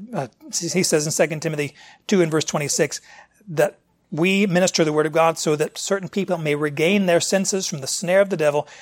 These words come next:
having been held captive by him to do his will. Be very careful in our, uh, living out of God's life in our lives, that we would honor him, that we would testify truly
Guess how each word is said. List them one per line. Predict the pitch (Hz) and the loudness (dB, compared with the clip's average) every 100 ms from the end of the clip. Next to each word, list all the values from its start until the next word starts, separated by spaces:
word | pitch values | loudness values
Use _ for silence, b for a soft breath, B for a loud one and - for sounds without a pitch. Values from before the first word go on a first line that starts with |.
| B B | B B
having | 180 175 180 | -2 0 0
been | 151 | -2
held | 127 147 - | 0 0 0
captive | - 220 - 262 170 | -2 -2 -2 -2 2
by | 143 | 2
him | 139 135 135 B B | 2 -2 -6 B B
to | - | -6
do | 156 160 | -2 0
his | 147 | -2
will. | 143 135 113 98 _ b b b b | -4 -6 -6 -10 _ b b b b
Be | - | -14
very | 120 135 175 202 | -10 0 2 2
careful | 202 190 185 170 180 _ B B | 2 0 0 -4 -14 _ B B
in | 214 160 156 165 - | -6 -2 -2 -4 -2
our, | 143 147 147 139 B B B _ _ - | 2 4 4 0 B B B _ _ -4
uh, | 151 127 | -2 0
living | 143 202 185 170 | 2 4 4 2
out | 165 202 | 0 0
of | 139 | -4
God's | 170 165 165 143 - | 0 2 2 0 -10
life | 143 143 147 - - B B | -2 0 0 -4 -16 B B
in | 311 208 208 | 0 0 4
our | 170 139 | 4 4
lives, | 120 120 - b b | 2 -2 -6 b b
that | - 202 | -8 -4
we | 185 | 0
would | 160 | 0
honor | 165 175 196 | 4 4 2
him, | 170 185 220 - - B - | 0 0 -2 -8 -20 B -12
that | - | -4
we | 175 | -2
would | 170 - | -2 0
testify | 190 - 175 170 170 170 - | -2 -2 -2 0 0 -2 -8
truly | - 185 190 233 | -4 -2 -2 -2